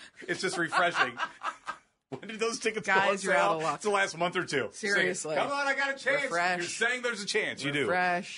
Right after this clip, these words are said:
Speaker 1: do. Download your Odyssey app. If you followed our, our, specifically our Facebook story, Insta story as a show, we're, we're, I mean, we basically tell you, you how to. If you have any question on how to do that, uh, we'll certainly help you out with that. Also coming up next hour, Robert Stone has shared maybe the most disturbing video I've ever seen.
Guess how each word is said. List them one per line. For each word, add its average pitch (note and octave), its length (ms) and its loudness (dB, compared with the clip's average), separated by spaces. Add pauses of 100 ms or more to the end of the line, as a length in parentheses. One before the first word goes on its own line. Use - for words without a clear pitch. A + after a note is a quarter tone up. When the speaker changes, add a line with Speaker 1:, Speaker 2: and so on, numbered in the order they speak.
Speaker 1:
do. C3 60 0
Download F3 380 2
your F3+ 120 -2
Odyssey B2 480 -2
app. G2+ 280 0
If B2+ 120 -4
you C3+ 80 -2
followed D3+ 400 2
our, A#2+ 440 2
our, G#2 320 0
specifically A#2+ 680 -4
our G#2 140 0
Facebook A#2+ 480 -6
story, A#2 300 -2
Insta A#2 260 -8
story A2 300 -4
as G2 100 -6
a F#2+ 60 -12
show, B2 400 -4 (400)
we're, C3 180 -6
we're, B2+ 200 -2 (120)
I C3+ 80 -2
mean, B2+ 140 0
we A#2+ 80 -2
basically B2+ 440 0
tell A2+ 200 -2
you, G#2+ 80 -2 (160)
you A#2 120 -6
how G2+ 200 0
to. F#2 160 -10
If E2 100 -8
you G2+ 40 0
have F#2+ 100 0
any A#2 160 0
question G2+ 400 -6
on F#2 120 -8
how F#2+ 140 -6
to F#2 80 -10
do F2+ 160 -12
that, E2 220 -8 (360)
uh, E2+ 80 -6
we'll F2+ 140 -4
certainly F2+ 320 -4
help E2+ 220 -10
you F2 100 -10
out D#2+ 100 -12
with - 120 -18
that. D#2+ 220 -18 (500)
Also C3+ 240 -4
coming A2+ 240 -2
up G#2 100 -2
next G2+ 260 -6
hour, F#2+ 200 -2
Robert G#2 340 -4
Stone F#2+ 380 -2
has F#2 100 -6
shared F#2 400 -4
maybe G#2 300 -2
the F#2+ 100 -4
most F#2 300 -4
disturbing F#2+ 440 -4
video F2 300 -2
I've E2 100 -6
ever E2 200 -6
seen. D2+ 380 -8